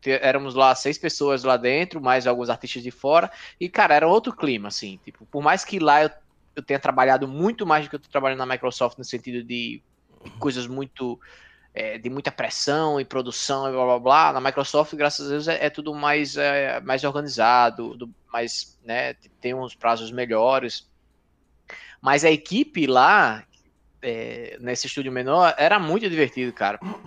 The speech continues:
Primeiro porque tinha, éramos três brasileiros, né? Era eu e mais dois, e tinha os canadenses também. É, então já quebrava, a brincadeira era, era bem legal, o clima lá dentro da empresa, brincava. Eu, eu era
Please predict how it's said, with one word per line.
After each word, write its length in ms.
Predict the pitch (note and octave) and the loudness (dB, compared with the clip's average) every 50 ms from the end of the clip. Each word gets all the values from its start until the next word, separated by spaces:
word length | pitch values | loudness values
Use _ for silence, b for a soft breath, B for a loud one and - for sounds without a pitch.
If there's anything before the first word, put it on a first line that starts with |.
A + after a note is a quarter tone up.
| F#3 F#3 | -6 -2
Primeiro 340 | - C#4+ C4+ A#3 A#3 B3 - - | -2 2 4 4 4 4 2 -2
porque 200 | - - B3 A#3 | -2 0 0 0
tinha, 320 | - - A#3 A3+ G#3+ G3+ | 0 0 0 2 2 2
éramos 300 | - F3 F#3 G3 F#3+ - - | 2 2 2 2 -2 -6 -2
três 220 | - F#3 F#3+ F#3 | 2 2 2 4
brasileiros, 500 | F#3 G3+ G3+ G3+ A#3 G#3+ E3 C3 A2+ G#2+ | 2 2 2 2 4 4 4 4 2 0
né? 100 | A#2 B2 | -2 0
Era 200 | C#3 D3+ D3 C3+ | 2 4 4 4
eu 140 | C#3 D3+ E3+ | 4 2 0
e 40 | F3 | 0
mais 280 | F3 F3+ F3 D#3 C3 | 2 2 2 2 0
dois, 400 | B2 C3 C#3 D#3 F3 G3 G3 F#3 | -2 -4 -2 0 0 0 0 -2
e 80 | G3 F#3+ | -6 -8
tinha 260 | F#3+ - E3 D#3+ E3+ | -8 -8 -6 -4 -4
os 80 | E3+ - | -4 -4
canadenses 500 | - F3 E3+ E3 D3+ C3 C#3 D3+ D3+ - | -2 0 0 0 0 0 -2 -2 -2 -4
também. 480 | - C3 A#2+ G#2+ A2+ B2 C#3 D#3+ F3 - - | -6 -6 -4 -2 -2 -2 -2 -4 -4 -6 -4
É, 380 | C3+ A#2+ A#2+ A#2+ A#2+ A#2+ C3 | -2 -2 -2 -2 -4 -4 -6
então 400 | C#3 C#3 - - E3 F3+ F3 D#3+ | -6 -2 0 0 2 2 0 0
já 180 | C#3+ D3+ D#3 D#3 | 2 2 0 2
quebrava, 540 | - F#3 F3 D#3 C3+ C3 C3+ D#3 D#3 C#3 C3 | 2 0 -2 2 2 4 4 4 4 4 0
a 40 | |
brincadeira 640 | A2+ A#2+ C3 C3 - C3+ C3+ B2 A#2+ B2+ C3+ C#3 C#3 | 0 0 -4 -2 0 2 2 2 0 0 2 4 4
era, 380 | C3+ C3 C3 C3 C3+ B2 A2+ _ _ - - | 6 6 4 4 2 -2 -4 _ _ -10 -8
era 180 | B2+ B2 B2+ B2 | -2 -2 -2 0
bem 320 | A#2 A#2+ C3+ E3 F#3+ F#3 | 0 -2 -4 -4 -4 -2
legal, 480 | F3 E3 C#3+ A2 A2+ - C3+ C#3 C3 B2 | 0 0 0 2 4 6 6 6 4 2
o 60 | A#2 | 0
clima 380 | - - A#2 A#2 A#2+ A#2+ A#2 | -4 -8 -8 -6 -4 -4 -2
lá 100 | A2+ A2+ | 0 0
dentro 200 | A2+ A#2 A#2 A2+ | -2 -2 -4 -4
da 80 | A#2 A2+ | -4 -6
empresa, 600 | A2 - - G#2+ A#2 B2+ C#3 C#3 B2+ A2 A2 A2 | -6 -6 -6 -2 0 2 2 2 0 0 -2 -6
brincava. 600 | G2+ G2+ G#2+ G#2 - - A2+ B2+ C3+ C3 B2 A#2+ C3+ | -8 -8 -12 -14 -4 0 2 4 4 4 2 2 -2
Eu, 120 | E3 E3+ - | -4 -2 0
eu 180 | F3+ G3+ G#3+ A3 | 2 4 6 6
era 200 | A3 A3+ G3+ | 6 4 2